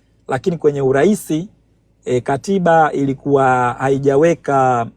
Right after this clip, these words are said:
e, namna ya kuchallenge na jinsi unavyoweza kuchallenge. Sasa wakawa wanasema wana-, wanataka mabadiliko ya kiwango hicho,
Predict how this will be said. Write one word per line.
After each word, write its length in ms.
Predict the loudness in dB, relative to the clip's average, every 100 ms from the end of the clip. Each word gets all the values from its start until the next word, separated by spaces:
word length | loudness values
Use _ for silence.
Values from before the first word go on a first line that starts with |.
| _ -12
e, 100 | -8
namna 360 | -2 -2 -2
ya 140 | -4 -6
kuchallenge 760 | -8 -10 -2 0 0 -2 -6 -10
na 120 | -8
jinsi 280 | -8 -8 -8
unavyoweza 560 | -6 0 2 2 -2
kuchallenge. 800 | -4 -12 -4 -2 0 -2 -6 -10 -20 _ _ _ _ _ _
Sasa 260 | -8 -2
wakawa 280 | -2 2 2
wanasema 580 | 2 -2 -2 -2 0 -2
wana-, 280 | -2 -4 -4
wanataka 640 | -2 -4 -2 -2 0 0
mabadiliko 640 | 0 -2 -2 -2 -2 -2
ya 60 | -2
kiwango 440 | -2 -6 -4 -6
hicho, 560 | -4 -6 0 0 0